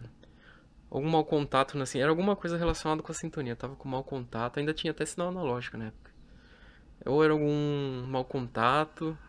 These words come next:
ó lá, agora tá aparecendo o barulho de, de alta, tá vendo? Era alguma coisa, ou algum mau contato, ou ela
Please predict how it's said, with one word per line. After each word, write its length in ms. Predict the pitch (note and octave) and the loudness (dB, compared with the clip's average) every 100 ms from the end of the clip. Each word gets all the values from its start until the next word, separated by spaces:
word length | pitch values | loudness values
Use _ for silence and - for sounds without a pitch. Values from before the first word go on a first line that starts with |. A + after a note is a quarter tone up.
| - | -10
ó 120 | - | -4
lá, 240 | A#2 A2+ A2+ | -2 -4 -6
agora 180 | B2 B2 | -10 -10
tá 120 | B2+ | -10
aparecendo 560 | B2 C#3 - C3+ B2+ B2+ | -10 -10 -8 -8 -8 -8
o 40 | |
barulho 380 | C3 B2+ B2+ B2+ | -6 -6 -6 -6
de, 300 | B2 A#2+ A#2+ - - - - - - | -6 -8 -8 -12 -20 -20 -20 -18 -8
de 80 | |
alta, 240 | A#2 A2 - | -4 -4 -4
tá 100 | B2 | -12
vendo? 160 | B2+ B2 - - - - - - - - - - - - - - - - - - - - - - - - - - - - - - - - - - - - - - - - - - - - - - - | -12 -12 -18 -20 -20 -20 -20 -20 -20 -20 -20 -20 -20 -20 -20 -20 -20 -18 -18 -18 -20 -18 -18 -18 -18 -18 -18 -18 -20 -20 -20 -20 -20 -20 -20 -20 -20 -20 -20 -20 -20 -20 -20 -20 -20 -20 -20 -14 -2
Era 140 | C3 | 0
alguma 240 | C#3+ D3 | 4 2
coisa, 400 | D3 D#3 D3+ D3+ | 4 2 6 6
ou 120 | - D3 | 6 4
algum 220 | E3 E3 | 2 2
mau 140 | D3+ | 2
contato, 560 | D3 D3 C3+ C3 D3 D#3+ | 2 -2 0 2 2 2
ou 80 | D3 | 2
ela 160 | C#3+ | 4